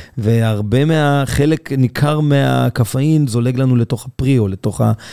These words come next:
הזרעים, מה שהופך את הקפה הזה למאוד מריר, בניגוד, אה, לערביקה, שהוא, יש בו רק אחד וחצי אחוז קפאין, נמוך יותר,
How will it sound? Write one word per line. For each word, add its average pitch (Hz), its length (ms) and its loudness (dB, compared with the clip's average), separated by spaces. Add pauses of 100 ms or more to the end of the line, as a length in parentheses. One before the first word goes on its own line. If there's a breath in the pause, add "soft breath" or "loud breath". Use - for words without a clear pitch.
(180 loud breath)
הזרעים, 120 520 2
מה 127 80 0
שהופך 117 360 -2
את - 80 -2
הקפה - 280 -2
הזה 110 160 2
למאוד 107 300 2
מריר, 107 340 2
בניגוד, 98 520 0 (460 loud breath)
אה, 117 260 0
לערביקה, 123 680 2
שהוא, 120 380 0
יש 110 100 -2
בו 113 120 -4
רק 139 160 0
אחד 151 220 -2
וחצי 156 280 0
אחוז 147 200 -2
קפאין, 139 400 0
נמוך 120 320 2
יותר, 143 340 0